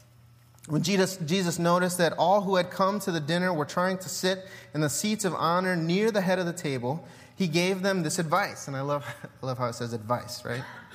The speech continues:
"When you are invited to a wedding feast, don't sit in the seat of honor. What if someone who is more distinguished than you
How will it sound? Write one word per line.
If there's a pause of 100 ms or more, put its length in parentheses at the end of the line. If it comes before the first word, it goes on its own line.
(1200)
"When
you
are
invited
to
a
wedding
feast,
don't
sit
in
the
seat
of
honor. (340)
What
if
someone
who
is
more
distinguished
than
you